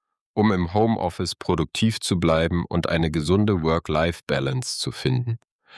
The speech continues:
schaffe einen dedizierten ergonomischen Arbeitsplatz und eine klare Tagesstruktur mit festen Arbeitszeiten.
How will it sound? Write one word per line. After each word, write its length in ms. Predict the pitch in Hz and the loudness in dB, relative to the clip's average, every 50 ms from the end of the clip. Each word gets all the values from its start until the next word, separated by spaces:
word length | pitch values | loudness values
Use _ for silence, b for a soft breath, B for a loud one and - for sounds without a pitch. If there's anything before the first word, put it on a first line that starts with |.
| B B B | B B B
schaffe 380 | B - - 135 - - 131 - | B -4 -2 -2 0 0 0 0
einen 320 | - 101 95 95 92 90 | 2 2 2 2 0 0
dedizierten 720 | 80 87 80 73 80 - - - - 123 135 131 - 131 120 | 0 -2 -2 -2 -4 -6 -4 0 2 2 2 2 0 -2 -2
ergonomischen 800 | - - 90 85 82 78 82 95 107 117 113 104 - - 90 | 0 0 0 0 0 2 2 2 2 2 2 0 -2 -4 -6
Arbeitsplatz 840 | - - 78 87 98 95 - - - - - 104 110 - - - - - | -2 -2 0 0 0 0 -2 -4 -6 -2 -2 -2 -2 -2 -6 -10 -10 -6
und 220 | - 95 85 - | -4 -2 -2 -2
eine 180 | - 78 71 71 | -2 -2 -4 -4
klare 460 | - - - 85 95 107 107 113 107 | -4 -2 2 2 2 2 2 -2 -6
Tagesstruktur 960 | - - - 78 87 92 98 - - - - - 98 85 - - - 104 95 | -6 -4 -2 -2 -2 -2 -4 -6 -8 -10 -8 -6 -8 -8 -6 -2 0 2 2
mit 160 | 95 85 - | 2 0 -2
festen 460 | - - - 73 - - - - 95 | -2 -4 -4 -2 -2 -4 -2 -2 -2
Arbeitszeiten. 840 | - - - 71 71 67 - - - - - - - 117 113 - _ | 0 0 0 0 0 -2 -4 -4 -6 -8 -6 -6 -6 -6 -6 -10 _